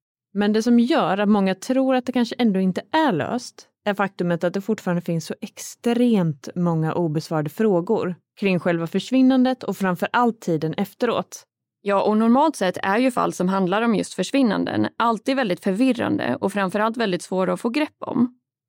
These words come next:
Speaker 2: Men just det här fallet är faktiskt på en helt ny nivå.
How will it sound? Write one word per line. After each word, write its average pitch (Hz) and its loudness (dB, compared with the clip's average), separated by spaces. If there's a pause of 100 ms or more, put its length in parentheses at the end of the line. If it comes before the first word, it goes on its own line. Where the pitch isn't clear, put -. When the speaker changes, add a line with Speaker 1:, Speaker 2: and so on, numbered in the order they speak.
Speaker 2:
Men 202 0
just 202 0
det 247 0
här 285 0
fallet - -4
är 262 0
faktiskt - -4
på 196 0
en 185 2
helt 226 -2
ny 180 2
nivå. 202 0